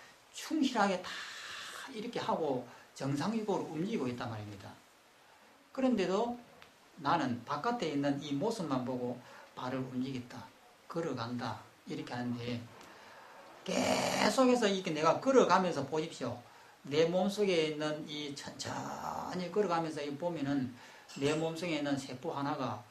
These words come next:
걸어갑니까? 세포 하나 안 걸어가죠. 그러면 내가 천리를 걸어갔다고 해도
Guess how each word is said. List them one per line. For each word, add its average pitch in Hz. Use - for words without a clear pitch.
걸어갑니까? 131
세포 151
하나 185
안 139
걸어가죠. 135
그러면 220
내가 151
천리를 254
걸어갔다고 151
해도 131